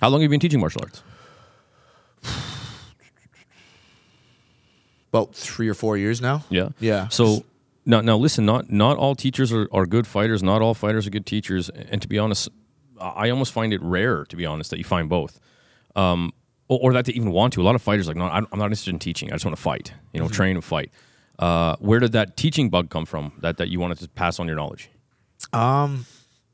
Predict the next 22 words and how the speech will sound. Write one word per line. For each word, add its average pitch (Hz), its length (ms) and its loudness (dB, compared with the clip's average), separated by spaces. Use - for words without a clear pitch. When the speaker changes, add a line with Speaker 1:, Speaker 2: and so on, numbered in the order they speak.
Speaker 2:
you 131 140 0
know, 170 100 2
I 160 80 4
could, 165 180 2
I, 131 320 0
I - 20 2
think 160 200 -4
it 127 160 -6
kinda 120 360 0
could, 113 200 4
uh, 98 280 4
reside 101 460 0
from, 107 160 -6
like, 98 220 -4
my, 104 160 -2
my 98 140 -2
earlier 117 280 0
days 101 220 -2
just 104 120 -8
playing 104 220 -4
hockey. 104 540 -6
Speaker 1:
Right. 87 220 -2